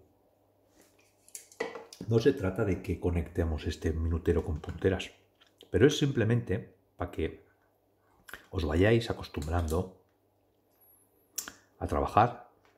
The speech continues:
de una cierta manera. Y mientras, pues, os voy dando un poco la charla.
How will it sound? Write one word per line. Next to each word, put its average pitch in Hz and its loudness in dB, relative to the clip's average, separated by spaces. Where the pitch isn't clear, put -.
de - -6
una 95 4
cierta 95 2
manera. 80 -2
Y 95 -2
mientras, 85 0
pues, 123 -6
os 98 2
voy 90 6
dando 104 4
un 82 -2
poco 82 0
la 76 -12
charla. 87 -2